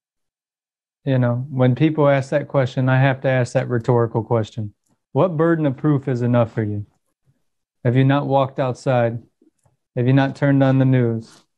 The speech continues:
Have you not seen there's no such thing as Social Security, that inflation does exist, that climate is destroying people's homes,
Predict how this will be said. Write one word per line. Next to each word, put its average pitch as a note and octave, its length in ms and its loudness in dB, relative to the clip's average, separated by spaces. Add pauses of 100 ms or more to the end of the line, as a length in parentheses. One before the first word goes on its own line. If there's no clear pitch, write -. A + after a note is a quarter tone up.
(720)
Have B2 140 0
you C3+ 100 4
not C#3 240 2
seen C#3 260 0
there's C3 200 2
no C3+ 160 4
such C3 340 -4
thing C3 220 2
as A#2+ 120 -2
Social C3 340 -2
Security, B2 760 0
that B2 240 0
inflation B2+ 600 0
does B2+ 240 0
exist, A#2+ 640 -2 (680)
that B2+ 160 0
climate C3 420 2
is B2 200 0
destroying B2+ 540 2
people's C3 380 -2
homes, B2 460 0